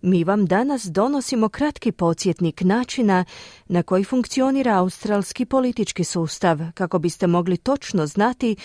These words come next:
za što i koga glasate. Objašnjavamo dvodomnu strukturu saveznog parlamenta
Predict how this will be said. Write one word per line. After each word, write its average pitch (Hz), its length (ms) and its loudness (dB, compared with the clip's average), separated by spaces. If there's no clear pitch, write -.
za 240 180 0
što 247 340 -2
i 269 220 0
koga 170 300 -2
glasate. 185 720 0
Objašnjavamo 226 1080 0
dvodomnu 196 800 2
strukturu 180 640 -4
saveznog 165 560 -2
parlamenta 208 800 0